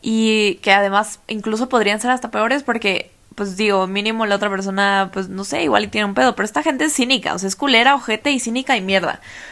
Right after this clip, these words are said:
Entonces, mucho ojo, amigas. Y pues nada, bebecitas preciosas, hasta aquí terminó el story time y la reflexión de cómo es estar en una relación con un narcisista y cuáles son los puntos clave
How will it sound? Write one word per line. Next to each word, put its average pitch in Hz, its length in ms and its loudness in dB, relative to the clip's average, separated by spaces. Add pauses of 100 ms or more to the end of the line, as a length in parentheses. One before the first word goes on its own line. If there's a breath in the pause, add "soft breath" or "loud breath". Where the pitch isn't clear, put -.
(140)
Entonces, 202 720 -2 (120)
mucho 208 320 -6
ojo, 180 180 -6
amigas. - 640 -10 (760 loud breath)
Y 285 100 0
pues 254 280 4
nada, 254 540 6
bebecitas 247 920 0
preciosas, 240 1600 4
hasta 226 240 -2
aquí 247 100 -2
terminó 233 580 0
el 208 100 -2
story 220 360 0
time 220 340 0
y 208 60 -8
la 208 140 2
reflexión 202 800 -6
de 208 500 -2 (680)
cómo 269 260 4
es 247 160 2
estar 226 240 -2
en 214 60 -6
una 208 120 0
relación 190 500 -2
con 202 120 -6
un 185 80 -8
narcisista 185 800 -4
y - 60 -12
cuáles 311 300 -2
son 269 140 -2
los 262 160 0
puntos 226 420 -4
clave 185 520 2